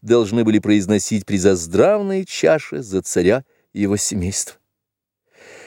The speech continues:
Читая эту лицемерную и хвастливую молитву,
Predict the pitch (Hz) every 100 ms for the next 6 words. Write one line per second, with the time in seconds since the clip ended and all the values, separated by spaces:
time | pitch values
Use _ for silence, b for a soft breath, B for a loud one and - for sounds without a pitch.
0 | B B - 190 - 226 202 120 107 101
1 | 107 104 - 120 139 175 107 101 101 101
2 | - 113 - - 196 220 202 185 175 156
3 | 120 98 -